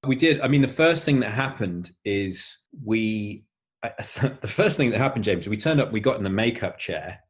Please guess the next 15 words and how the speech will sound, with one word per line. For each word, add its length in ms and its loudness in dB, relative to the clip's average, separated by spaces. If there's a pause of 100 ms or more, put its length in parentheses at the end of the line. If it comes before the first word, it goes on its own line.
(200)
Trioscope 480 2
makeup 320 0
is 100 -4
slightly 400 0
different. 480 -4
There's 240 -4
a, 320 2
there's 160 0
a 60 2
heavier 540 0
element 400 0
to 220 -4
it, 60 -4
and 120 -6
it's 200 -14